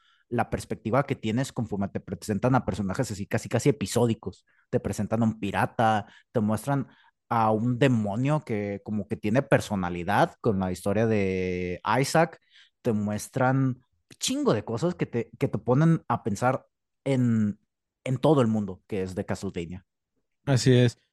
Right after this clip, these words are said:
Speaker 2: Son, nada más para dar el dato, son treinta y dos capítulos, cuatro temporadas. ¿Sí?
Speaker 1: Nice.
Speaker 2: Eh, o sea, no son ni diez capítulos por temporada en general.
Speaker 1: Sí.
Speaker 2: Y sí, la verdad,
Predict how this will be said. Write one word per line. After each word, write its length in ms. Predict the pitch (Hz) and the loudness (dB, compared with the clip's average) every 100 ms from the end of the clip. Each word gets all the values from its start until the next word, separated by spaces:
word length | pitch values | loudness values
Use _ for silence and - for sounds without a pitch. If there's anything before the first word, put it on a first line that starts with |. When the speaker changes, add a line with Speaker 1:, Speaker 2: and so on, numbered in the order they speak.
| _ | _
Speaker 2:
Son, 480 | - 147 151 165 175 | 0 6 6 4 0
nada 160 | 156 139 | 0 2
más 160 | 147 | 2
para 280 | - 135 131 | 2 2 2
dar 240 | 127 139 143 | 0 -2 -2
el 60 | |
dato, 260 | 139 156 170 | -4 -4 -4
son 180 | 165 143 | -2 0
treinta 260 | 151 143 131 | 0 0 -2
y 40 | |
dos 180 | 123 - | -2 -4
capítulos, 640 | 156 139 165 214 220 - _ | -6 -4 -2 0 -2 -4 _
cuatro 260 | 139 127 127 | -10 -10 -10
temporadas. 680 | 135 123 127 127 127 - _ _ _ _ _ _ - | -6 0 2 2 0 -8 _ _ _ _ _ _ -6
¿Sí? 80 | |
Speaker 1:
Nice. 220 | 139 151 135 | -6 -4 -6
Speaker 2:
Eh, 100 | 135 143 | -4 2
o 80 | 127 | 2
sea, 180 | - 131 | 6 6
no 140 | 139 | 6
son 200 | - 147 | 6 6
ni 120 | 151 139 | 8 8
diez 240 | 139 139 | 6 6
capítulos 560 | 147 131 135 - 131 120 | 2 4 2 4 2 2
por 140 | 139 | -4
temporada 640 | 127 127 120 143 135 135 131 | -2 -4 -2 -2 0 0 -2
en 80 | 139 | -6
general. 460 | 135 127 135 135 - | -4 -2 -2 -2 -6
Speaker 1:
Sí. 160 | - 82 - - _ _ _ _ _ | -12 -12 -16 -20 _ _ _ _ _
Speaker 2:
Y 640 | 143 143 151 151 156 175 - - | 4 8 8 8 6 2 -2 -2
sí, 180 | 214 247 | 0 2
la 120 | 190 | 2
verdad, 320 | 165 180 196 | 0 -4 -6